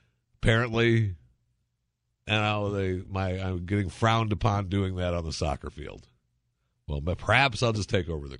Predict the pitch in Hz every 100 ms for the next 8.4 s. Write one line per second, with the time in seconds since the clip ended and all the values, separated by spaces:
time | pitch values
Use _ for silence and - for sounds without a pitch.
0 | _ - 76 71 - 127 131 - 127 107
1 | 101 110 120 90 71 64 58 - _ _
2 | _ _ - 69 - - 76 76 69 87
3 | 67 65 - - _ _ _ 82 82 78
4 | 78 67 - _ _ _ _ - - 69
5 | - - - - _ _ _ _ _ _
6 | - 71 - 98 69 - - - _ _
7 | _ _ _ _ _ _ _ - 90 -
8 | 107 - - -